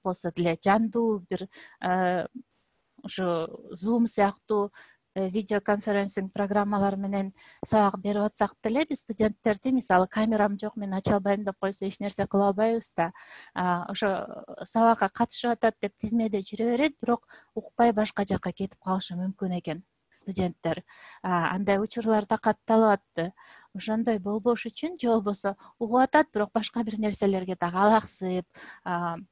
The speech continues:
сабак учурунда башка бирөөлөр менен со-, сүйлөшүп, а, турушу мүмкүн экен. Ошондой, а, нерселерге алаксытуучу факторлор болбош үчүн толугу менен ушу сабакка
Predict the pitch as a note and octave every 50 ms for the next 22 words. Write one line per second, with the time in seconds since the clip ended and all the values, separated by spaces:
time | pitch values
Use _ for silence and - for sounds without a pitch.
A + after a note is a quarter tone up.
0 | _ _ _ _ _ - - - G#3+ A3 A3 G#3+ F#3+ G3+ - - G#3 G3 G3+ F#3+
1 | G3 F3+ G3+ G#3 - - A3 G#3 G3+ G3+ G#3+ G#3+ G#3+ G#3+ G#3 G#3 G3+ F#3+ F3+ F3+
2 | F3+ - - - G#3 - F#3 - - - B3 A3 B3 B3 A3 - - - G#3 G3
3 | G3+ _ _ _ _ _ _ _ _ _ _ _ _ _ _ - F#3+ F#3+ F3+ F3
4 | E3 D#3+ D#3 D#3 D#3+ D#3+ - - - - - - - _ _ _ - G#3+ G3+ G#3
5 | - - G3 F3 G3 G#3 G#3+ G3+ - A#3 A3 G#3 G3+ - C4+ C#4 B3+ A3+ G#3 -
6 | A#3+ A#3+ A#3+ G#3+ A#3+ A#3 A#3 G#3+ _ _ - - - - _ - G#3 G3 F#3+ F#3+
7 | G3+ G#3+ A3+ A3 - - A#3 A3+ A3 A3+ G#3 G#3+ F#3+ F#3 G3 A3 G#3+ - - -
8 | - - B3+ A#3+ A3+ - - A3+ - - A3+ A#3 _ - A3+ G#3+ A3 G#3 G#3 G3+
9 | F#3+ - A3+ A#3 G3+ - A#3 A3+ - B3 - - - D#4 F4 D#4+ - - A3 A3
10 | A3+ G#3 G#3+ G#3+ G#3+ G#3+ A3+ A#3+ C4 B3+ A3 F#3+ - F#3 - - - G#3+ G#3+ A3
11 | G#3+ - - G#3+ G3+ F#3 F#3 -